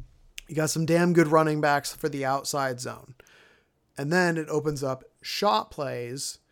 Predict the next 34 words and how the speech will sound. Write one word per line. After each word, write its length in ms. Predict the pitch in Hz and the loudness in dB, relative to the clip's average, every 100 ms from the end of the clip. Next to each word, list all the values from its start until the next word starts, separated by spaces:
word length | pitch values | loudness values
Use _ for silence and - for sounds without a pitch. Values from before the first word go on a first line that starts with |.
| _ _ _ _ _ _ _ _ _ _ _ | _ _ _ _ _ _ _ _ _ _ _
to 140 | - 151 | -6 -6
Kittle, 520 | - 156 143 156 - | 2 2 2 -2 -8
to 100 | - | -8
Debo, 600 | 156 135 160 147 139 156 160 | -6 -2 -2 0 -2 -4 -10
to 120 | - 151 | -4 -2
Ayuk 560 | 135 165 220 180 196 - _ _ _ | 0 0 0 0 -2 -12 _ _ _
for 180 | - 160 | -4 -4
Jimmy 320 | 151 277 285 | 0 2 4
to 120 | 170 | 2
hit. 220 | 123 127 - _ - - - | -2 -8 -14 _ -20 -20 -4
And 140 | 269 302 | 2 4
on 180 | 285 | 2
top 280 | 220 277 285 | 0 0 -2
of 40 | 165 | -2
that, 180 | 160 | -2
it 100 | 160 | 0
slows 460 | - - 196 214 190 | -2 0 4 6 4
down 280 | 175 175 175 | 2 2 2
that 200 | 170 165 | 0 -2
pass 420 | 165 156 147 - | -4 -4 -4 -8
rush, 420 | - - - - _ | -12 -16 -18 -20 _
right? 400 | - 151 202 226 - _ _ _ - - - _ | -4 0 2 0 -6 _ _ _ -20 -20 -20 _
Now, 80 | 139 | 0
let's 180 | 165 190 | 2 2
say 120 | 220 | 4
hypothetically 920 | 180 190 190 185 196 196 185 202 208 | 4 4 2 2 4 4 2 0 2
that 160 | 170 156 | 2 4
they 160 | 170 | 4
just 240 | 160 160 - | 4 0 -2
keep 220 | 196 185 | -4 -4
leaving 540 | 151 143 165 175 170 170 | -4 -4 -2 0 0 0
a 100 | 160 | 0
guy 260 | 151 147 | 2 2
out, 440 | 151 139 131 139 | 2 2 0 -4